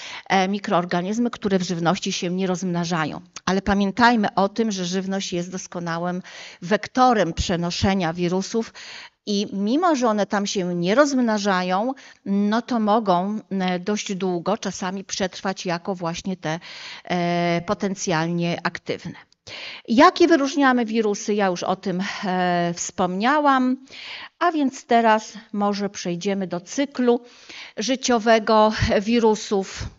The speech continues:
Wirus wnika do komórki gospodarza swojego, e, i najpierw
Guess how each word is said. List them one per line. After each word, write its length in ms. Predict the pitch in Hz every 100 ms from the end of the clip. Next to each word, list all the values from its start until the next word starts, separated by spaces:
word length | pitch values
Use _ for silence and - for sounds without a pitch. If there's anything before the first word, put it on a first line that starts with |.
| _ _ _ _ _ _ _ _ _ _ - _ _ _ _ _ _ -
Wirus 400 | 254 403 277 226
wnika 840 | 208 247 277 285 254 240 269 339 208 185
do 420 | 220 208 220 254 - _ _
komórki 960 | - 208 196 185 185 190 - 185 190 185 _ _ _ _ _ -
gospodarza 720 | - 180 - 156 82 - -
swojego, 920 | - - 147 147 - - 196 339 - _ - - - - _ _ _ _ _ _ _ 202
e, 200 | 190 190
i 420 | - - 247 339
najpierw 1120 | 233 240 262 214 - 190 165 202 466 - -